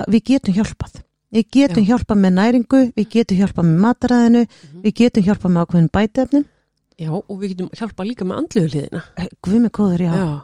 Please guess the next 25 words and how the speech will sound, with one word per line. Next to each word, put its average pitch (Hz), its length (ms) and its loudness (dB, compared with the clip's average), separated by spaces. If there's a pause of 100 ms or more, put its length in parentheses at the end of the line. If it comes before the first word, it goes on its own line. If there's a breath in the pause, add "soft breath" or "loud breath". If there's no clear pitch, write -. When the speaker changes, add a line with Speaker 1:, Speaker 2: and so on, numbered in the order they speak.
(120)
Speaker 2:
ég 185 100 -20
gleyma 190 240 -4
henni. 196 420 -6 (840)
Hún 240 260 -8
bara, 165 400 -10 (280)
hún 220 60 -6
Speaker 1:
Ég 220 120 2
Speaker 2:
má 220 80 -2
Speaker 1:
seg-, 233 120 2
Speaker 2:
ekki 196 60 -2
sitja 202 160 0
á 220 40 4
Speaker 1:
ég 220 40 4
Speaker 2:
hakanum, - 200 -2
Speaker 1:
segi 220 260 2
Speaker 2:
sko. 208 60 -4
Speaker 1:
það, 208 300 2
sko, 196 260 0
ef 190 160 0
ég, 196 300 2 (420)
hérna, 180 440 -6
benda 208 260 0
á 190 40 -4
sjálfa 202 340 2
mig, 220 160 2